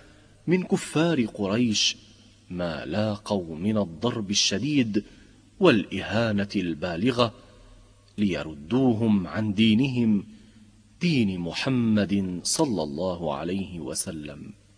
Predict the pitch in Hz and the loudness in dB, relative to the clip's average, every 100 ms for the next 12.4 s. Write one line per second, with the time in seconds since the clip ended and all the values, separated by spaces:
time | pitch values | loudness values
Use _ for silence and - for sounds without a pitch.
0 | _ - _ _ _ _ _ - 85 90 | _ -20 _ _ _ _ _ -12 -6 -2
1 | 92 113 110 80 82 120 117 110 107 90 | -2 0 0 -2 2 4 4 4 2 0
2 | 92 104 110 104 98 95 135 139 113 110 | -2 0 2 4 2 2 2 2 2 0
3 | 104 82 95 110 101 92 101 101 95 90 | -2 0 0 0 0 0 0 0 -2 -8
4 | - - - - - _ 107 107 113 123 | -16 -20 -20 -20 -20 _ 0 0 2 2
5 | 143 110 87 78 71 92 - - 80 180 | 2 2 -2 -6 -8 -10 -8 -8 -6 -8
6 | - 175 165 - - - _ _ _ _ | -8 -10 -10 -12 -20 -20 _ _ _ _
7 | _ _ _ _ _ - 69 - - - | _ _ _ _ _ -8 -6 -6 -8 -2
8 | 113 127 120 127 110 127 135 - 110 85 | 0 0 2 2 2 -4 -4 -2 -2 -2
9 | 78 - 98 123 113 107 104 98 90 90 | -8 -6 -2 0 0 2 2 2 -2 -4
10 | 107 151 120 107 - 76 - 62 82 202 | -2 -2 -2 -2 -4 -6 -8 -8 -4 -2
11 | 185 - 147 87 185 156 143 - - 143 | -2 -4 -4 -4 -6 -10 -12 -6 -2 0
12 | 131 123 117 | 2 0 0